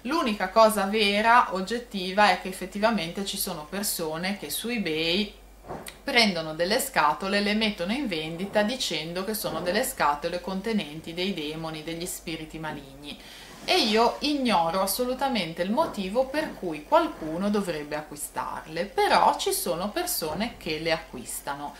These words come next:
Se voi andate su YouTube trovate delle persone che l'hanno comprata e che l'hanno aperta, che hanno fatto un video in cui aprono questa scatola. Ci sono anche dei canali italiani che l'hanno fatto,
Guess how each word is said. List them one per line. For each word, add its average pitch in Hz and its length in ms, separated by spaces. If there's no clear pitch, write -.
Se - 140
voi 269 200
andate 196 460
su 269 140
YouTube 277 560
trovate 247 760
delle 175 220
persone 233 640
che 185 100
l'hanno 190 300
comprata 285 760
e 247 60
che 208 120
l'hanno 175 300
aperta, 175 580
che 170 80
hanno 160 140
fatto 175 300
un 311 100
video 165 240
in 196 140
cui 196 160
aprono 156 400
questa 156 260
scatola. 156 500
Ci 202 140
sono 202 220
anche 175 240
dei 160 160
canali 165 340
italiani 208 600
che 139 100
l'hanno 151 240
fatto, 254 560